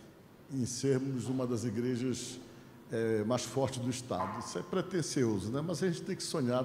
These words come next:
tem que acreditar. E isso tudo pra nós é uma satisfação muito grande poder estar aqui.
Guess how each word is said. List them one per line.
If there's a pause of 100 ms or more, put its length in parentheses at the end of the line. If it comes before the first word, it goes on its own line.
tem
que
acreditar. (640)
E (720)
isso
tudo
pra
nós
é
uma
satisfação
muito
grande
poder
estar
aqui.